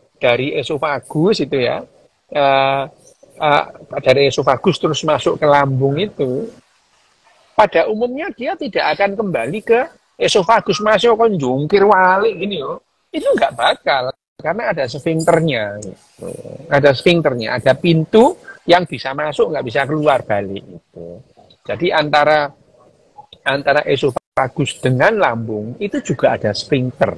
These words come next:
gitu ya. Otot, otot sfinkter itu yang nutup gitu. Pada saat menelan itu dia masuk, tapi dia tidak balik. Hanya saja pada yang namanya konsi gerd tadi itu, ya, apa namanya, gastroesophageal reflux disease, yo.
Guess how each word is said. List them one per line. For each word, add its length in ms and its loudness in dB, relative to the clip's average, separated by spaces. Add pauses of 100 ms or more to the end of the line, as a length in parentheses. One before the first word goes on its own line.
(140)
gitu 240 -12
ya. 240 -2 (480)
Otot, 400 4 (420)
otot 320 0
sfinkter 640 -6
itu 100 -4
yang 160 -2
nutup 480 -2
gitu. 380 -16 (420)
Pada 240 0
saat 320 -4
menelan 800 2
itu 160 -4
dia 240 -2
masuk, 640 -12
tapi 340 -2
dia 160 4
tidak 320 -6
balik. 240 -12 (360)
Hanya 240 2
saja 480 0
pada 400 -6
yang 160 -4
namanya 480 -8
konsi 400 -4 (160)
gerd 240 4
tadi 400 -4
itu, 160 -16 (560)
ya, 240 6
apa 160 -12
namanya, 480 -18
gastroesophageal 1800 0
reflux 640 2
disease, 560 -2
yo. 160 -14